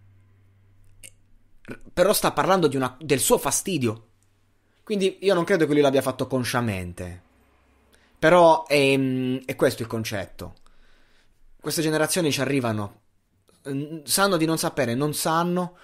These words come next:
ma fanno. E quindi lui in questo modo fastidioso ti fa capire il suo fastidio. Poi c'è l'ultimo cambio di flow e fondamentalmente si racconta come prima, mostrando però la sfumatura della rabbia.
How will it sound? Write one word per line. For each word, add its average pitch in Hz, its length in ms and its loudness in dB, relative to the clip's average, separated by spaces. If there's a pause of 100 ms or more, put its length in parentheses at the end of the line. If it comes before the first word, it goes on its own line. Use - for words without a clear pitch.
(140)
ma 123 100 -4
fanno. 95 560 -8 (880)
E 113 80 -14
quindi 151 200 0
lui 165 260 4
in 143 120 -4
questo 180 280 0
modo 131 220 -2
fastidioso 151 580 -2
ti 135 100 -6
fa - 160 -8
capire 117 300 -4
il 101 40 -4
suo 117 140 -6
fastidio. 98 600 -10 (1400)
Poi 202 140 2
c'è 135 120 2
l'ultimo 123 340 0
cambio 123 280 -2
di 180 80 -6
flow 117 240 -2
e 120 60 -2
fondamentalmente 110 680 -6
si - 120 -8
racconta 113 600 -8 (300)
come 123 240 -4
prima, 98 420 -8
mostrando 107 420 -6
però 113 160 -4
la 107 80 -4
sfumatura 107 600 -8 (560)
della 107 240 -6
rabbia. 87 500 -14